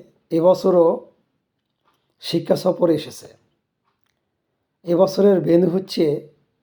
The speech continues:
ড্রিম হলিডে পার্ক। মানুষ নতুনকে জানার জন্য সর্বদা ব্যস্ত। ক্ষুদ্র ও সংকীর্ণ গণ্ডিতে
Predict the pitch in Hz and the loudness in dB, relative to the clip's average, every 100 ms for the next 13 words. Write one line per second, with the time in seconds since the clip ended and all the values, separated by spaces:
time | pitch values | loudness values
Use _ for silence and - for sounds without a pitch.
0 | _ _ _ _ - 147 180 190 147 160 | _ _ _ _ -10 -4 2 2 2 2
1 | 170 156 151 90 85 - - _ _ _ | 2 2 -2 -10 -16 -20 -20 _ _ _
2 | _ _ _ _ _ _ _ _ _ _ | _ _ _ _ _ _ _ _ _ _
3 | _ _ _ _ _ _ _ _ _ 160 | _ _ _ _ _ _ _ _ _ 0
4 | 165 180 214 214 - 170 170 170 202 196 | 2 0 -2 -4 -6 2 2 2 0 0
5 | 220 175 165 156 165 165 190 190 190 - | 0 2 2 4 0 0 0 0 -2 -2
6 | 160 151 147 139 131 127 - - - _ | -2 -2 -2 -6 -6 -10 -16 -20 -20 _
7 | _ _ _ _ _ _ _ _ _ _ | _ _ _ _ _ _ _ _ _ _
8 | - - 170 147 190 202 226 - _ _ | -20 -4 -2 0 2 2 2 -4 _ _
9 | 180 165 - 151 165 156 190 202 190 170 | -2 -2 0 0 0 0 0 0 2 2
10 | 175 185 190 170 165 - | 2 0 0 0 0 -6